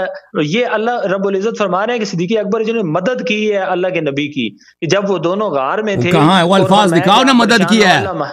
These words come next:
Speaker 2: وہ الفاظ دکھاؤ نا، مدد کی ہے۔ وہ الفاظ دکھاؤ قرآن میں۔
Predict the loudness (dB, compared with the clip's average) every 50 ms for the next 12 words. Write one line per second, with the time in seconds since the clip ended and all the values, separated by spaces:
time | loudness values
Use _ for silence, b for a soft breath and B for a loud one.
0 | 2 4 6 6 6 4 4 4 4 4 4 4 2 2 2 2 4 4 4 4
1 | 4 4 4 4 4 4 2 2 2 2 2 2 2 0 -6 _ _ _ _ 0
2 | 2 2 4 4 4 4 4 4 2 2 2 2 0 -2 -4 -4 -4 -2 0 0
3 | 2 2 2 0 0